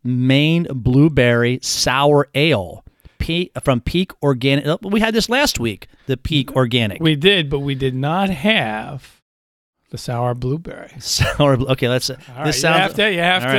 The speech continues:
Speaker 1: right.
Speaker 2: give a little taste.
Speaker 1: Oh, it's, you know, it's not as, uh, carbonated as it seemed like right there. I didn't get a good pop on my, on my lift. All right, so here we go. Eh, oh, let me say right away that as soon as you open it, you can smell the blueberry.
Speaker 2: Okay.
Speaker 1: Immediately, the blueberry is,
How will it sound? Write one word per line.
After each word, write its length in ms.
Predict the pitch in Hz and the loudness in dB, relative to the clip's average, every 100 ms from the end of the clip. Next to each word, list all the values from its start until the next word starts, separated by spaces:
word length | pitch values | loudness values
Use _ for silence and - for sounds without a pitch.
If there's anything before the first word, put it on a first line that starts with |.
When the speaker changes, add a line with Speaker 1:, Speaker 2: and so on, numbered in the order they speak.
| 202 | 2
Speaker 1:
right. 420 | 196 185 - 160 | 0 -4 -14 -8
Speaker 2:
give 160 | 160 | -6
a 40 | 175 | -4
little 240 | 185 185 | -4 -4
taste. 640 | 175 202 165 135 - - - _ _ _ - | -4 -4 -4 -6 -10 -8 -10 _ _ _ -4
Speaker 1:
Oh, 80 | 214 | -2
it's, 180 | 156 175 | -2 0
you 40 | |
know, 160 | 196 196 | 0 0
it's 180 | 151 - | -2 -2
not 220 | 160 175 | 0 0
as, 200 | 160 139 139 | 0 -2 -2
uh, 340 | 139 131 123 - | -2 -2 -6 -10
carbonated 540 | - 233 120 110 104 | -8 -6 -4 -4 -6
as 120 | 104 | -6
it 20 | |
seemed 200 | - 113 | -6 -6
like 180 | 104 104 | -6 -8
right 180 | 113 104 | -10 -10
there. 200 | 104 98 | -10 -10
I 60 | 113 | -8
didn't 160 | 131 | -6
get 100 | 135 | -6
a 40 | 117 | -6
good 220 | 117 104 | -8 -10
pop 320 | - 135 131 123 | -6 -6 -6 -8
on 80 | |
my, 220 | 113 104 101 - - _ _ _ - | -10 -10 -14 -20 -20 _ _ _ -10
on 100 | 135 | -6
my 140 | 127 117 | -4 -2
lift. 380 | 127 139 107 147 | 0 0 0 0
All 60 | |
right, 120 | 131 | 0
so 80 | 110 | 0
here 120 | 131 | -2
we 80 | 170 | -2
go. 100 | 135 | -4
Eh, 140 | 120 131 _ | -8 -10 _
oh, 200 | 151 131 - _ _ - | -6 -6 -8 _ _ -10
let 80 | 165 | -6
me 60 | |
say 180 | 190 160 | -2 0
right 180 | 143 151 | 2 4
away 420 | 127 135 113 98 - _ _ _ | 4 2 0 -6 -14 _ _ _
that 100 | - 120 | -4 -2
as 80 | |
soon 300 | - - 165 | 0 2 4
as 160 | 180 147 | 4 2
you 120 | 135 127 | 0 2
open 320 | 143 143 117 | 2 2 0
it, 260 | 104 - - _ _ _ _ | -2 -8 -18 _ _ _ _
you 160 | 139 139 | 0 2
can 120 | 135 | 2
smell 280 | - 139 127 | 2 4 4
the 100 | 113 | 4
blueberry. 480 | 113 113 101 95 113 | 2 2 0 -6 -8
Speaker 2:
Okay. 400 | 135 170 185 - | -4 -2 -2 0
Speaker 1:
Immediately, 840 | 131 127 143 170 165 131 107 117 113 | 2 4 6 4 2 0 -2 -6 -4
the 140 | 120 | -4
blueberry 680 | 107 127 139 127 120 117 117 | -2 0 2 2 2 2 -2
is, 300 | 113 110 104 | -6 -8 -12